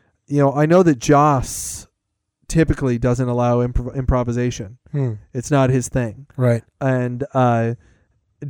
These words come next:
Speaker 1: I know that Robert Downey Junior has come out and said, "Listen, I can be an asshole." He, this is something he said, "I can be an asshole. I can," I don't know if he said asshole, but he goes, he goes,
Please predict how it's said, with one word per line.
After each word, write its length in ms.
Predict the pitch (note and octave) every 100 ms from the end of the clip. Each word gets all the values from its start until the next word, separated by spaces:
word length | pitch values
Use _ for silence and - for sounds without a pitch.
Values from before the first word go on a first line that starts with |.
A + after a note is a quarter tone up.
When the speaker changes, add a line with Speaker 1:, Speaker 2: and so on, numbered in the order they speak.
| - _ _ _
Speaker 1:
I 120 | - D3+
know 160 | D3+
that 200 | C#3+ C#3 C#3
Robert 240 | C#3+ C3+
Downey 240 | C3+ C3
Junior 260 | B2 F3+ D#3+
has 140 | C3
come 160 | - C#3+
out 160 | C3 B2
and 100 | B2
said, 180 | C3
"Listen, 300 | B2 D3+ D3
I 120 | B2+ B2
can 140 | C3+
be 120 | B2+
an 80 | A#2+
asshole." 380 | B2+ D3+ - C3
He, 120 | C#3
this 200 | C3+ C#3+
is 60 | -
something 200 | D3+ C#3+
he 80 |
said, 180 | C3+ C3+
"I 160 | B2+ C3+
can 120 | D3
be 80 | C#3+
an 40 |
asshole. 460 | C#3+ D3+ C3+ A2 G#2+ _ _ _
I 200 | C#3 C3
can," 200 | B2+ C3
I 40 | C3
don't 100 | C3
know 80 |
if 80 | B2
he 80 | B2
said 160 | - A2+
asshole, 320 | A2+ A#2 A2
but 80 | A#2+
he 80 |
goes, 180 | B2 A#2+
he 80 | A#2
goes, 160 | B2